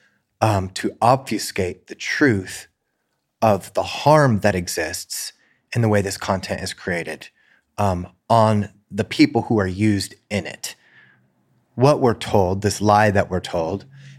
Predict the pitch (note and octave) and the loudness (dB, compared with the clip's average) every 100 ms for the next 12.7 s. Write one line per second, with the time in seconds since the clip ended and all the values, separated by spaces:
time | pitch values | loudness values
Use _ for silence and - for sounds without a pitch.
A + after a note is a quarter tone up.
0 | - G#2 F#2 - F#2 - F#2 E2 E2 - | -6 -2 -2 -2 -8 -6 -2 -2 -2 -8
1 | - - _ D3+ C#3+ C3+ C3+ C3 B2+ - | -14 -16 _ 4 6 8 8 6 4 0
2 | - - _ _ - G2 - G#2 - F#2+ | -20 -20 _ _ -6 -6 -4 -4 -2 -2
3 | G2+ F#2+ - F2+ - - D2+ - - - | -2 -4 -4 -6 -8 -10 -12 -10 -14 0
4 | C#3 C3 B2+ A#2+ A#2+ A#2 - - _ _ | 2 4 4 4 4 2 -2 -10 _ _
5 | _ E2 E2 G#2 B2+ A2 B2 A#2 - F#2 | _ -8 0 2 2 4 4 4 2 -2
6 | F#2 F2 F#2 F2+ A2 A2+ A2+ G#2+ G#2 G2+ | -2 -4 -6 0 0 2 2 2 -2 -4
7 | F#2+ - G2 F#2+ F2+ - F#2+ D#2+ - - | -4 -4 -6 -4 -6 -2 -4 -4 -12 -12
8 | - - - _ _ _ _ _ G#2+ - | -14 -16 -20 _ _ _ _ _ -8 -8
9 | - - - - E3 G3+ G3+ G3 - - | -12 -12 -12 -8 2 2 2 -4 -8 -2
10 | G2+ F#2 F2 G2+ - - _ _ _ _ | 0 0 -2 -4 -10 -14 _ _ _ _
11 | A2+ G2 - - G#2 F#2 - - A2 D#3+ | 2 2 0 -4 -4 -4 -8 2 2 2
12 | F3 - - E2+ - - | -2 -6 -2 0 -2 -10